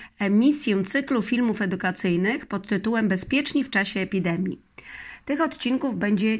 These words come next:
dziesięć i każdy z odcinków dotyczyć będzie właściwych zachowań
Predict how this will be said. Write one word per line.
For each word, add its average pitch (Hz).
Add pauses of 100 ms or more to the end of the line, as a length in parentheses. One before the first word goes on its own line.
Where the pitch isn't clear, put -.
dziesięć 180
i 208
każdy 214
z 156
odcinków 185
dotyczyć 247
będzie 202
właściwych 190
zachowań 233